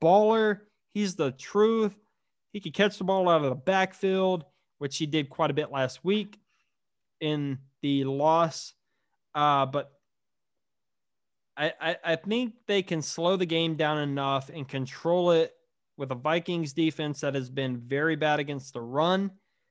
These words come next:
James Robertson is gonna eat all week. Uh, Jaguars in this one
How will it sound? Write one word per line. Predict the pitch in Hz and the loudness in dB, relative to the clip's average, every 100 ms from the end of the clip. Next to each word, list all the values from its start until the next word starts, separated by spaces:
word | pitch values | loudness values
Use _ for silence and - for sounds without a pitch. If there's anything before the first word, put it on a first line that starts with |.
| _ _ _ _ _ _ - | _ _ _ _ _ _ -4
James | 165 170 151 | 0 0 2
Robertson | 151 175 175 - 165 | 2 2 0 -4 -4
is | 151 135 | -4 -4
gonna | 135 135 - | -6 -6 -12
eat | 170 175 - | -8 -8 -8
all | - 147 135 123 | -4 -2 0 -2
week. | 123 190 233 208 - _ _ _ _ _ _ _ _ _ - | -2 -2 -2 -6 -20 _ _ _ _ _ _ _ _ _ -2
Uh, | 151 151 151 143 135 135 _ _ - | 2 4 4 2 -2 -6 _ _ -14
Jaguars | 135 165 214 226 220 190 | -2 0 2 2 2 0
in | 180 170 | -4 -4
this | 226 - | -4 -4
one | 156 143 135 135 | -4 -4 -4 -8